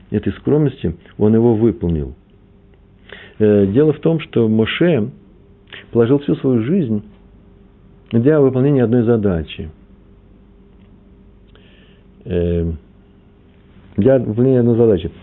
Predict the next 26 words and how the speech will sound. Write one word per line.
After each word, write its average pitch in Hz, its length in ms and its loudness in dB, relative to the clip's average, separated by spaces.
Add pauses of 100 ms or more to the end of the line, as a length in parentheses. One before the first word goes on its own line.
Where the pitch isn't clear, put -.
а 113 120 0
именно 147 280 0 (600)
службы 139 260 2
Всевышнему. 92 640 -2 (400)
Мало 139 400 0
кто - 180 -6
выполнял 104 460 0
задачи, 107 360 -2
были 92 220 -2
еще 85 160 -6
такие 117 280 -4
же 98 60 -6
прав-, 90 500 -4
праведники. 85 520 -4 (1200)
Э, 101 800 4
служба 151 240 4
Всевышнему. 90 680 -2 (140)
Ничего 139 600 0
себе, 151 480 0 (560)
и, 101 220 4
и 104 240 0
все 143 460 0
Ашему. 92 500 -2 (420)
Все 151 200 0
ради 123 200 2
Ашема. 92 400 -6